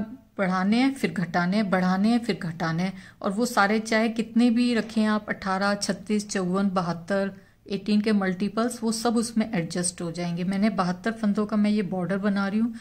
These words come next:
आप इसको बेबी स्वेटर के बॉर्डर में भी डाल सकते हैं। मैं भी बेबी स्वेटर के बॉर्डर में डाल रही हूँ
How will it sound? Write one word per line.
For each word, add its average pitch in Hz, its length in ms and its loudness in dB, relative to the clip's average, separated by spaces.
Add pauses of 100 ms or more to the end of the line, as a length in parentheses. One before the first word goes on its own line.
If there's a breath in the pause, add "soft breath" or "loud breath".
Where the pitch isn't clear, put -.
(340 loud breath)
आप 208 200 -4
इसको 240 360 0
बेबी 190 420 0
स्वेटर 220 320 0
के 233 100 0
बॉर्डर 180 360 0
में 208 180 2
भी 240 80 0
डाल 170 220 -2
सकते - 380 -10
हैं। 170 160 -6
मैं 190 160 -2
भी 233 80 0
बेबी 196 340 0
स्वेटर 202 300 -4
के 214 100 -4
बॉर्डर 180 320 -2
में 190 180 -2
डाल 185 200 -2
रही 185 120 0
हूँ 233 140 0